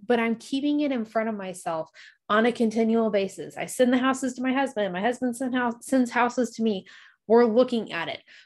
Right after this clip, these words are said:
We're not necessarily even caught up in, like, the specifics of, like, okay, it has to be this house. This house is just perfect. It's finding the things that we love, finding the things that we are like, "That'd be nice to have,"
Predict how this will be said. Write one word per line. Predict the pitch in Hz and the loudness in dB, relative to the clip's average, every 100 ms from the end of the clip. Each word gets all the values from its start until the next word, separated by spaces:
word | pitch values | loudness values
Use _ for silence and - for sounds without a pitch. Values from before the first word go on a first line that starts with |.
| - | -4
We're | 202 269 | 2 6
not | 302 359 330 | 6 4 4
necessarily | 311 277 262 269 254 - | 2 2 2 4 4 4
even | 214 202 | 0 -2
caught | 180 - - 226 | -6 -10 0 4
up | 247 247 | 4 2
in, | 208 | -2
like, | 190 - | -4 -6
the | 185 | -12
specifics | - 214 214 240 233 240 240 - 214 | -6 -6 0 0 4 4 2 -4 2
of, | 202 202 190 | 6 4 2
like, | 185 - - - _ _ _ 240 | -6 -8 -20 -20 _ _ _ 0
okay, | - 220 | 4 4
it | 202 202 | 4 2
has | - - 254 233 | -2 2 2 2
to | 226 | 0
be | 208 | 2
this | 196 196 | 0 -4
house. | 165 - | -8 -8
This | - 214 | -4 -2
house | 208 190 208 | 0 -2 -4
is | 208 | -4
just | 202 - | -4 -4
perfect. | - 220 - - _ - - - - | -4 -2 -4 -10 _ -20 -20 -18 0
It's | 233 226 - - - - | 2 2 -6 -16 -20 -6
finding | - 240 277 277 | 0 4 4 2
the | |
things | 254 240 226 | 2 2 2
that | 220 | 0
we | 180 196 | -2 -2
love, | 165 180 254 294 - - _ - | 0 2 2 0 -10 -20 _ -2
finding | 226 220 214 | 0 0 -2
the | 202 185 _ - | -6 -8 _ -4
things | 208 208 190 | -2 -2 -2
that | 196 175 | -2 0
we | 196 | 2
are | 190 | 4
like, | 190 190 - - - | 4 2 -2 -14 -2
"That'd | 330 339 | 0 2
be | 330 | 2
nice | 247 220 - | 2 0 -4
to | |
have," | 208 196 180 190 180 | -4 0 2 2 -2